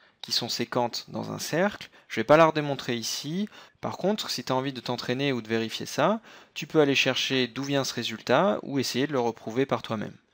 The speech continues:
Donc on va simplement utiliser ici le fait que lorsqu'on a deux cordes qui se croisent, on peut écrire que le produit A E, donc cinq fois B E, douze, est égal au produit des deux autres segments, c'est-à-dire C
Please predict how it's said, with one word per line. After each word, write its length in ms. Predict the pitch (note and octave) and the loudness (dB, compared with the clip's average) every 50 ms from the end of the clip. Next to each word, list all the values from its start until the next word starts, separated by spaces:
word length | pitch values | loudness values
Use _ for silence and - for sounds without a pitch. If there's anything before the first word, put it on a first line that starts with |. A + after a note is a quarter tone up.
| - - - - - - - | -20 -20 -20 -20 -18 -12 -10
Donc 180 | B2+ A#2 - | -8 -6 0
on 40 | B2 | 2
va 100 | A#2+ A2+ | 4 4
simplement 420 | - - E3 E3 - F3 F3 E3+ D#3+ | 4 4 2 2 2 0 2 2 0
utiliser 500 | C#3 B2+ - - C3 B2 A#2 B2 B2+ B2 | 0 -4 -6 -6 -4 -4 0 2 2 2
ici 340 | A2 - - - D#3 G3 | 0 -2 -2 -2 -2 -2
le 140 | G3 D#3 A2+ | -2 -2 -4
fait 400 | - - - C#3 E3 F3+ - - - | -4 -2 0 0 0 0 -2 -8 -10
que 320 | - - B2+ D3 F3 G3+ G#3+ _ - - - - - _ - | -6 -4 -2 -2 -2 -4 -6 _ -18 -20 -20 -20 -10 _ -4
lorsqu'on 260 | C#3 - - - D3 | -4 -2 -2 0 0
a 80 | C3 A#2+ | 2 2
deux 140 | B2 C3+ | 0 -2
cordes 300 | C3+ - D#3+ D3 C#3+ - | 0 2 2 2 2 0
qui 100 | - A#2 | -4 -8
se 140 | - - - | -6 -6 -8
croisent, 580 | - - - - B2+ D3 F3+ G3+ G#3+ G3+ - - - | -10 -10 -2 2 4 6 6 4 2 0 -2 -6 -8
on 100 | C#3 C#3 | -8 -6
peut 180 | - D#3 D3+ | -4 -2 -2
écrire 540 | D3 C#3 - - - D3 D3+ D3 C3+ - - | -2 -2 -4 -6 -6 -4 -2 -2 -4 -4 -8
que 300 | - - B2 A#2+ A#2 - - - - - - _ _ | -8 -6 -6 -6 -6 -8 -10 -16 -20 -20 -20 _ _
le 140 | - C3+ C#3 | -2 -2 -2
produit 640 | C#3 - - D3 C#3+ C3 C3 C3+ C#3 C#3 C3 A#2+ - _ _ _ _ _ _ _ _ _ - | -2 0 0 0 0 0 -2 -4 -6 -6 -6 -8 -12 _ _ _ _ _ _ _ _ _ 4
A 160 | C3+ C3+ - - | 6 6 6 4
E, 260 | - C#3+ C#3 C3 B2 | 2 0 0 0 -2
donc 240 | A2+ A2 G#2+ - - | -4 -8 -10 -10 -8
cinq 600 | - - - D3+ D3 C#3 B2 A2+ - - - - _ _ _ _ _ _ _ _ _ _ _ _ | -6 -2 0 0 0 0 -2 -6 -10 -14 -16 -18 _ _ _ _ _ _ _ _ _ _ _ _
fois 340 | - - - - C3 B2 A#2 | -16 -6 0 4 4 4 4
B 260 | A2+ A#2+ A#2+ A#2+ - - | 4 2 0 0 0 -2
E, 260 | - A#2+ A#2 A2 G#2+ G#2 - _ _ _ - | -4 -4 -4 -4 -6 -10 -16 _ _ _ -12
douze, 500 | - B2+ C#3+ E3+ F#3+ G3+ G3+ G3 G3 - - _ _ | -10 -8 -6 -6 -6 -6 -8 -10 -12 -14 -16 _ _
est 160 | - C3+ - - | -8 -6 -4 -4
égal 440 | A#2 A2 A#2 B2+ C#3+ D#3+ F3 E3+ - | -2 2 4 6 6 6 4 0 -2
au 120 | - B2+ A#2 | -6 -8 -8
produit 540 | - - - - A#2+ A2 A2+ A#2 C#3+ E3+ | -8 -10 -6 -6 -6 -6 -6 -8 -10 -6
des 140 | D#3 C#3 A2+ | -4 -4 -4
deux 280 | - - C#3 D3+ D#3 D3 | -2 -2 -2 -2 0 -2
autres 240 | C#3 C3 - - A2+ | -4 -4 -4 -6 -6
segments, 520 | - - G#2+ G#2+ G#2+ A2 A#2 C#3 E3 F3+ | -4 -4 -4 -4 -2 -2 0 0 0 -2
c'est-à-dire 560 | - - A#2+ - - A2 G#2+ A2+ A#2 A2+ - | -4 -6 -6 -6 -4 -4 -2 -2 -4 -4 -4
C 380 | - - - - C3 B2+ - | -6 -8 -4 -4 -2 -4 -4